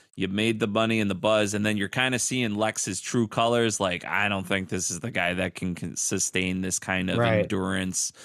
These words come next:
Speaker 1: of spotlight and responsibility attached to that. So, yeah, let's kill this project and move on to something else. So, speaking of moving on to something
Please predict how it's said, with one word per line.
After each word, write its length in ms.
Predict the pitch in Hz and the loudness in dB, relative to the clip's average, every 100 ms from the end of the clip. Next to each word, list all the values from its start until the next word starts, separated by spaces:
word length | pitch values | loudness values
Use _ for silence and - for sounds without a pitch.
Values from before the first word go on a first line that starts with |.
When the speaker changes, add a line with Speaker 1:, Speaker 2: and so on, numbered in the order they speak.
| - - | -20 -4
Speaker 1:
of 180 | - 87 | -2 0
spotlight 760 | - 104 101 - 101 95 95 | 0 2 2 2 2 2 2
and 200 | 92 90 92 | -2 -4 -6
responsibility 920 | 90 - 101 98 92 95 95 95 92 | -2 0 2 0 -2 0 0 0 0
attached 460 | 90 101 95 - - | 0 0 0 -2 -2
to 60 | |
that. 280 | 95 95 90 | 0 2 0
So, 300 | - 98 92 | -2 0 2
yeah, 200 | 92 92 | 2 0
let's 240 | 90 104 - | 0 -4 -4
kill 260 | - 104 | 0 0
this 200 | 98 95 | 2 -2
project 480 | - 98 92 90 - | -2 -2 0 -4 -4
and 100 | 92 | -2
move 180 | 95 90 | -2 -2
on 200 | 92 87 | -2 -4
to 60 | 82 | -4
something 360 | - 87 90 | -4 -4 -4
else. 320 | 82 69 - - - - - - _ | -8 -8 -14 -16 -20 -20 -20 -20 _
So, 360 | - 113 87 - _ - - | -2 0 0 -4 _ -20 -20
speaking 400 | - 190 190 170 | -2 0 4 4
of 80 | 117 | 6
moving 280 | 110 104 104 | 6 4 2
on 160 | 98 95 | 0 0
to 40 | |
something 320 | - 117 92 | 0 0 0